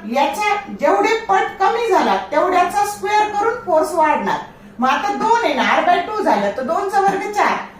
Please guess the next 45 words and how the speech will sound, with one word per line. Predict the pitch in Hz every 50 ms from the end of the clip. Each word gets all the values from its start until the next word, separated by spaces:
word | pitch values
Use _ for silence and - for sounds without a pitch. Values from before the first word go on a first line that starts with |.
| - -
म्हणजे | 226 247 - - 381 392 370
फोर्स | 349 381 453 440 - -
चार | - 370 339 359 - - -
टाइम्स | 392 415 453 466 - - - - - -
मोठा | - 311 359 381 - 403 330
झाला. | 208 208 - - - - - - - -
इथं | - 311 - 427
R | - - - 359 370 381 403 403
by | 415 453 440 381
थ्री | 370 381 440 -
झालं | 392 349 311 302 285
ना | 262 240 - - -
तर | 277 277
नाईन | 294 320 339 359 392 453 -
टाइम्स | 403 381 370 381 - - - - -
फोर्स | 311 277 269 - 254 -
झाला. | 196 202 - - - - - - - - - - -
त्याच्यानंतर | 277 - 403 403 392 392 392 381 392 392 392
इथं | 381 381 381 - 392 392
जर | 370 381 381 381 - -
फोर, | - 453 440 453
R | - - - 311 262 - -
by | 381 370 - -
फोर | 359 403 403 392
झालं | - - - 277 294 285
ना | 247 - - - - - - - - - - - -
तर | - 285 294 -
त्याला | - 339 339 339 - -
क्वाड्रल | 349 359 359 - 415 403 392 403
पल | 370 359 - - - - - 294
असंही | 330 - 403 403 381
म्हणलं | 339 330 277 247 247
जातं. | 226 214 196 185 - 165 165 - - - - - - -
तर | 294 320 320
बघा, | 349 359 - 269 - - -
जर | 269 294 285 - -
R | - - 330
by | 381 359 403 403
फोर | - 370 381 381
झाला | - - - - - 233 233 247
तर | 285 302
सिक्स्टीन | - 392 381 381 - - 440 453 440 392
टाइम्स | - 320 302 302 302 302 - -
फोर्स | - 247 233 - - -
होणार. | 226 190 175 165